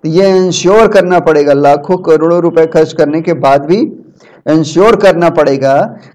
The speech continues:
कि ये जो gene transfer हुआ है वो सही तरीके से हुआ है या नहीं हुआ है। Is it clear? in others it can be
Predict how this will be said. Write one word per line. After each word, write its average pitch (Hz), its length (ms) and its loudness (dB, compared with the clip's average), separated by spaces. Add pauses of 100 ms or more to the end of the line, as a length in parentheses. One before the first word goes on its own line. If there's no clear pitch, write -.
कि 190 60 -6 (100)
ये 202 160 -2
जो 214 160 -2
gene 170 280 -6
transfer 165 500 -4
हुआ 180 320 0
है 190 180 -2
वो 190 140 -6
सही 170 280 -4
तरीके 160 400 -6
से 170 140 -10
हुआ 135 440 -2
है 180 500 0 (220)
या 165 640 2 (220)
नहीं 202 400 0
हुआ 113 420 -6
है। 113 180 -8 (360)
Is 117 120 -4
it 160 140 -4
clear? 202 280 -2 (2500)
in 202 300 0
others 185 480 0 (240)
it 185 220 -2
can 196 220 0
be 202 80 4